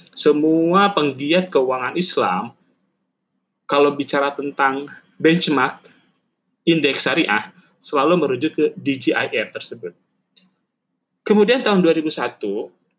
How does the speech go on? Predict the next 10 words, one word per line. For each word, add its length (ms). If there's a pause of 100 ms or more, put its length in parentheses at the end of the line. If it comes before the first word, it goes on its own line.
(260)
D 160
S 80
N 160
M 160
U 160
I 240
menerbitkan 640
fatwa 480
pertama 640 (240)
tentang, 640